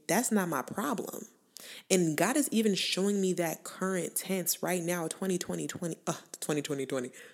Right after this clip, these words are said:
twenty twenty-one. Do you hear me? That I can't be, I had to,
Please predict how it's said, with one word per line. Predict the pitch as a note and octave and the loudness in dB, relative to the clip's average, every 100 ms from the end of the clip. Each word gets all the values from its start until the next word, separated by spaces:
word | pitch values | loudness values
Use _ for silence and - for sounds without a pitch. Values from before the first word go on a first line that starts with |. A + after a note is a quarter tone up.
| - | -10
twenty | - A#3 A3+ | -2 0 0
twenty-one. | G#3 F3+ C#3 D3 E3 - - - _ _ _ - - | 0 -2 -2 -4 -4 -4 -8 -16 _ _ _ -14 0
Do | E3+ | 4
you | G3+ E3+ | 4 4
hear | D3+ - A#3+ A3+ | 0 0 2 4
me? | F3 - F#3 - - | 2 -4 -10 -12 -2
That | E3+ | 2
I | E3+ | 2
can't | - G#3+ A3 - E3+ | 0 4 4 2 -2
be, | F3+ F3 E3+ - - - - | 0 0 -4 -10 -20 -8 -4
I | |
had | G#3+ A#3+ | -2 0
to, | G#3+ - | 0 0